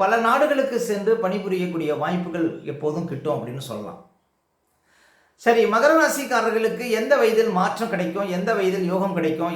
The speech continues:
எந்த வயதில் அதிர்ஷ்டம் கிடைக்கும் என்பதை பற்றி தான் இன்றைய வீடியோவில் நாம் பார்க்க இருக்கிறோம். பாருங்க, மகர ராசிக்குள்ள உத்திராட நட்சத்திரம் இருக்கு. உத்திராட நட்சத்திரம் சூரிய பகவானுடைய நட்சத்திரம். அடுத்தது பாருங்க, திருவோண நட்சத்திரம் நான்கு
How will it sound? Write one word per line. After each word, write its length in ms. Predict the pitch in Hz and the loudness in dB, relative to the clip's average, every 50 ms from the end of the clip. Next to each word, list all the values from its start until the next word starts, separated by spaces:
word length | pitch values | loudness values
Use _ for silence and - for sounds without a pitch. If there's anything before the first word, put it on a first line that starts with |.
| 147 | -4
எந்த 140 | 151 170 180 190 180 | -4 -2 -2 0 2
வயதில் 280 | 170 165 165 160 160 | 2 4 4 4 2
அதிர்ஷ்டம் 380 | 143 139 160 160 - 180 175 - | 2 0 0 -2 -2 -2 -4 -4
கிடைக்கும் 320 | 143 127 131 - 127 123 123 139 | -4 -6 -6 -8 -10 -10 -10 -6
என்பதை 220 | 160 175 190 190 165 | -4 -2 -2 0 0
பற்றி 180 | 175 165 156 151 - 190 | -2 -4 -4 -2 2 2
தான் 140 | 208 247 269 - - - - - - 160 | 2 2 0 -4 -8 -14 -18 -14 -10 -6
இன்றைய 240 | 214 247 285 262 226 196 202 | -4 -2 -2 0 0 0 0
வீடியோவில் 340 | 202 214 220 208 196 180 180 | 0 2 2 2 2 2 2
நாம் 180 | 190 - 180 - - - | 0 0 -2 -4 -4 -4
பார்க்க 220 | 151 147 143 - 143 135 123 | -2 -2 -2 -4 -6 -6 -6
இருக்கிறோம். 360 | 120 120 - 117 117 117 113 - - _ _ _ _ _ _ _ _ _ _ _ _ _ _ - | -6 -8 -8 -8 -8 -10 -10 -12 -18 _ _ _ _ _ _ _ _ _ _ _ _ _ _ 2
பாருங்க, 240 | 214 233 240 285 294 277 226 214 | 2 4 4 4 2 2 2 2
மகர 180 | 220 262 285 285 285 | 4 4 4 4 4
ராசிக்குள்ள 480 | 277 254 - - 226 226 202 196 220 247 240 202 208 | 4 2 0 -2 -4 -4 -2 0 0 0 0 0 0
உத்திராட 260 | 202 - 247 247 247 226 196 | 0 2 2 2 4 4 2
நட்சத்திரம் 380 | 175 175 180 180 180 170 156 147 | 0 -2 -2 -2 -2 -2 -2 -4
இருக்கு. 200 | 139 139 143 131 131 143 156 | -6 -6 -8 -10 -12 -12 -8
உத்திராட 260 | 160 208 208 220 226 202 | -4 -2 0 0 2 0
நட்சத்திரம் 360 | 185 180 185 170 170 196 220 220 - | 0 -2 -4 -4 -4 -4 -6 -6 -4
சூரிய 240 | - 202 202 196 190 165 | -4 -2 -2 0 0 0
பகவானுடைய 420 | 165 165 160 156 147 135 139 151 160 127 | -2 0 0 -2 -2 -2 -4 -4 -4 -4
நட்சத்திரம். 420 | 120 - 147 131 - - 110 110 - - _ _ _ _ _ _ _ _ _ _ _ _ _ _ - | -6 -6 -8 -8 -8 -8 -10 -12 -14 -18 _ _ _ _ _ _ _ _ _ _ _ _ _ _ -2
அடுத்தது 280 | 151 180 214 214 240 226 185 185 | 0 0 2 4 4 6 6 4
பாருங்க, 220 | 170 - - 226 - - | 2 2 0 -2 -2 -2
திருவோண 260 | 214 226 262 262 254 226 196 | -2 0 0 2 2 2 0
நட்சத்திரம் 380 | 175 180 185 175 160 160 151 156 151 | 0 -2 -4 -4 -4 -4 -4 -4 -4
நான்கு 240 | 185 185 165 165 | -4 -2 -2 -2